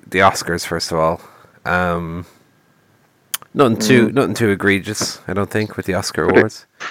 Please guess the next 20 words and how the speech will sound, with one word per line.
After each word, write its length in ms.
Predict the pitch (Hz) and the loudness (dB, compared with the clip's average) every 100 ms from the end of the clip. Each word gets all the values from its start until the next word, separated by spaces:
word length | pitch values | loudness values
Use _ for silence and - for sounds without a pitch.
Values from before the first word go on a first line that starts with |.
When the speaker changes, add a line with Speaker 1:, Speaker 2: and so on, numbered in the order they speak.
| - _ _ _ _ | -16 _ _ _ _
Speaker 2:
Bit 140 | 127 - | 0 2
predictable. 600 | - - - 113 123 127 - - - - - - - | 2 2 4 6 6 4 -10 -20 -20 -20 -18 -20 0
Speaker 1:
A 40 | 180 | 6
little 140 | 208 | 8
bit 120 | 190 | 8
predictable. 640 | 175 175 - 156 175 175 - | 8 4 4 4 8 8 8
Um, 760 | 135 135 131 127 131 131 123 - _ _ - - _ | 8 8 8 8 4 2 0 -8 _ _ -14 -14 _
a 60 | 143 | 4
little 140 | 156 | 6
bit 140 | 147 | 6
too 220 | - 160 156 | 6 8 8
much 280 | 151 - 139 | 8 6 2
love 360 | 131 135 139 | 4 6 4
for 320 | - - - 120 | -4 -12 -10 -2
Shape 260 | 131 127 | -2 0
of 80 | 127 | -2
Water, 460 | 120 127 127 139 - - | 0 -2 -2 -6 -10 -14
I 60 | |
think. 380 | - 135 147 - - _ - | -10 -10 -10 -16 -20 _ -8
Um, 640 | 107 104 104 104 104 | -6 -4 -4 -6 -8